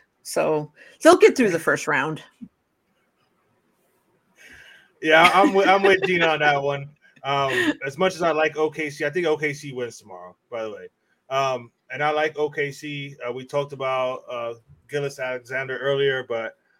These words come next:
Speaker 2: I think the Nuggets, they'll, they'll win their round or two, um, and then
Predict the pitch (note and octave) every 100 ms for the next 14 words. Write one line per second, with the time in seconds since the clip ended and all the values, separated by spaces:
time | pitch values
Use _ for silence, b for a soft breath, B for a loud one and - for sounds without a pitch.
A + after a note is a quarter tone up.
0 | _ B2+ C#3+ E3 C#3+ B2 C3 B2+ B2+ A#2
1 | - - _ - C#3 C3+ D3 D#3 D3 D#3
2 | C#3+ C#3 B2 B2 B2+ B2 A#2+ C3+ B2 A2+
3 | A2+ _ _ _ _ _ A#2+ A#2+ A2+ A2+
4 | A#2+ A#2+ A2+ A2